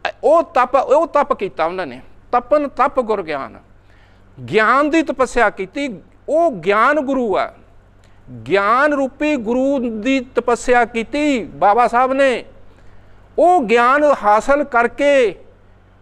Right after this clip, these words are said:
ਤਾਂ ਉਹ ਸਾਡੇ ਹੱਕਾਂ ਤੇ ਅਧਿਕਾਰਾਂ ਦੀ ਲੜਾਈ ਲੜ ਸਕੇ,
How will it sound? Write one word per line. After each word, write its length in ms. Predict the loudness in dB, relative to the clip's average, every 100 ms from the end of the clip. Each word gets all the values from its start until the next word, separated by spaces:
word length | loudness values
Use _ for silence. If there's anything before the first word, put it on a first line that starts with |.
| -20 -20 -2
ਤਾਂ 240 | 2 4
ਉਹ 200 | 4 4
ਸਾਡੇ 340 | 2 0 0 0
ਹੱਕਾਂ 300 | 0 -4 -2
ਤੇ 100 | -2
ਅਧਿਕਾਰਾਂ 360 | 0 -2 0
ਦੀ 100 | -2
ਲੜਾਈ 260 | -4 -4 -4
ਲੜ 200 | -4 -4
ਸਕੇ, 340 | -8 -10 -12